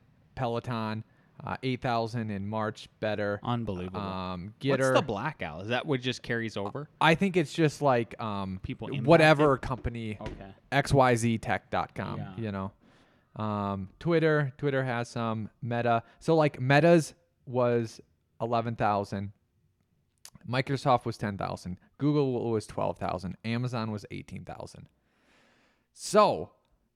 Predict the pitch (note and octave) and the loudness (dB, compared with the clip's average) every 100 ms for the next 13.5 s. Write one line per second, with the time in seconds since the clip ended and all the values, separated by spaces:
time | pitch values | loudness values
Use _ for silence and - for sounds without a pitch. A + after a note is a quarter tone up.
0 | - A#2 D3+ G#3 G3 F3 E3 C#3 A2 - | -8 -2 2 2 2 0 0 0 0 -2
1 | - A#2+ - A#2+ A2+ - _ A2+ G2 D3+ | -6 -8 -6 -4 -4 -6 _ -10 -8 -6
2 | F3 E3+ E3+ C#3 A2 - G#2 A#2 G3+ C3+ | -6 -6 -6 -6 -8 -10 -10 -8 -6 -6
3 | A#2+ - _ _ _ _ _ _ - C3 | -8 -14 _ _ _ _ _ _ -4 -4
4 | - D3+ C#3 A#2+ - G#2 F2+ F#2 D#2+ F2 | 0 0 2 0 -2 -4 -4 -10 -12 -16
5 | - _ _ _ _ _ _ _ E3 - | -20 _ _ _ _ _ _ _ -8 -8
6 | - G2+ F2+ D#2+ - C#3 - - - - | -14 -8 -6 -4 -6 -6 -8 -10 -12 -10
7 | G#4+ A4 F#4+ A4+ - - - _ - D3+ | -12 -12 -16 -18 -18 -18 -20 _ -10 -8
8 | C#3+ - - D#3 F3+ - G#3 G#3 G#3 F3 | -8 -10 6 8 8 6 8 12 12 12
9 | - - C3+ D3 D#3 D3+ C3+ - _ _ | 8 -4 -4 -4 -2 -2 -2 -6 _ _
10 | _ _ _ - - D4 C4+ D#4 E4+ C#4 | _ _ _ -2 12 12 12 8 8 6
11 | G3 D#3+ D#3 - F3 B3 G#3+ D#3 B2 A2+ | 6 6 4 2 0 0 0 0 0 -2
12 | G#2+ G#2 G2+ - A2 G#2+ G#2 G2+ G2 - | -2 -2 -4 -4 -4 -4 -4 -4 -4 0
13 | B2+ A2+ G2 D2+ C2+ | 4 4 4 0 -6